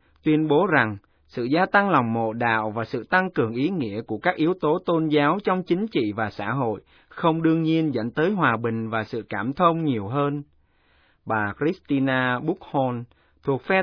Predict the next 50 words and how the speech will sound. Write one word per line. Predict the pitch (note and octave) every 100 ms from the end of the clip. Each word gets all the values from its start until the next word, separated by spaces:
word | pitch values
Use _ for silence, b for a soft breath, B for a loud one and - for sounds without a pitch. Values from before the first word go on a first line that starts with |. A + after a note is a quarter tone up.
| F#3
Tả | G#2+ G#2+
ở | G#2+ A#2
Quốc | G3+ G#3+
hội | A#2 G2+
Đức | C#3 F3 - -
phê | D#3
bình | C#3 A2+
thái | G2 C#3+
độ | F3 A#2+ A2
thù | A#2+
nghịch | A#2+ A#2 -
của | B2 C#3+
nhiều | C#3+ A#2
người | G#2+ G#2
dân | D3+ E3+
ở | A2+ G#2
Đức | C3+ G#3+ -
và | A2+
Âu | G#2 C#3 D3
Châu | D3+ C#3+ C#3+ C#3+ b b -
đối | B2 D3+
với | G3+
người | G3 A2
Hồi | A2+ G2+ G2
giáo | A2+ C#3+ F#3+
và | A#2 F#2+
Do | G#2 C#3+ C#3+
Thái. | C#3 C3 D#3+ G#3+ _ _ _ _ _ - G2+
Bà | G#2 G2
nói, | G#2 A#2 C#3+ G#3 - _ _ _ _
"Bao | C#3+ E3 F3+
lâu | F#3 F3+ F3+
người | B2+
Hồi | A#2 A2 G#2+
giáo, | B2 C3 F#3
Do | E3 D3 D3+
Thái | C#3+ C#3 D#3+ A3+
và | D3+ -
các | F#3+ -
tôn | F3+ F3+
giáo | E3 G#3
thiểu | B2 G2+
số | - D3
khác | D#3 F#3 G3+ A3 _ -
không | F3+ F3
được | A#2+ -
xây | F3 E3+
cất | E3+ A3+ G#3
nơi | F#3+ F#3
thờ | D#3